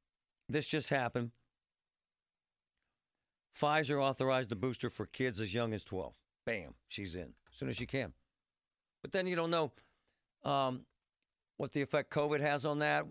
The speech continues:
how long she has to wait. H-, here's why I'm so aggravated today.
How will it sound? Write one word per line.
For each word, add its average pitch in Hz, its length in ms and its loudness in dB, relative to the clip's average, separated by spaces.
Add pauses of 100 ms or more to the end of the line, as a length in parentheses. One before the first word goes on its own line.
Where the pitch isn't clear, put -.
how - 120 -2
long 127 180 0
she 123 100 -4
has 113 120 -2
to - 100 -4
wait. 147 300 0 (2000)
H-, 127 180 -12
here's 165 240 -4
why 151 160 0
I'm 117 100 -2
so 139 300 -2
aggravated 98 500 -6
today. 80 300 -14